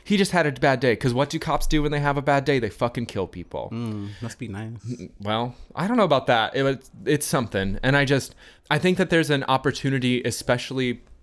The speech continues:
Speaker 1: post last summer's, like,
Speaker 2: Listen,
Speaker 1: awareness.
Speaker 2: I'm not, I'm not Asian American and I'm not a sex worker, right? But if there was one thing I know coming out of Black Lives Matter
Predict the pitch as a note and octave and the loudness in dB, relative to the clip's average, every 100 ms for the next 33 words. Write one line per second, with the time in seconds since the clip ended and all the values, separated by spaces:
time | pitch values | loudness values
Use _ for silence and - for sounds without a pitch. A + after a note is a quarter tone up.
0 | - C3+ C3 - B2 A#2+ - A#2 A2 G#2+ | 0 2 2 0 2 2 0 -2 0 -2
1 | G#2 G#2+ G2 - - - - - - - | 0 0 -2 -10 -12 -8 -8 -10 -14 -18
2 | - - C#3+ C#3 D3 C#3+ E3 G3+ F#3+ F3+ | -20 2 4 6 6 6 4 6 4 2
3 | - C#3 E3+ E3+ E3 - _ _ _ _ | 2 2 6 4 4 -4 _ _ _ _
4 | B2+ A#2+ B2+ A2+ G#2 G2+ G2+ G2 G2+ - | 0 2 2 2 0 -2 -4 -6 -6 -8
5 | A2 G#2 G2+ G2+ F2 - E2+ F#2 - - | -6 -2 -2 -4 -8 -10 -12 -12 -16 -16
6 | _ _ A#2 A#2 A#2 - - G#2 G#2 G#2 | _ _ -4 0 0 -4 -4 -2 -2 -4
7 | G#2+ A2 A#2 C#3 C3+ C#3 A2 G2 F#2 G#2 | -4 -2 2 2 2 0 0 -4 -8 -4
8 | G2+ E2 G2 F#2 F2+ F#2 A2+ A#2+ - G2+ | -4 -2 -2 -4 -4 -4 -2 -4 -4 -6
9 | F2+ - E2 | -4 -6 -10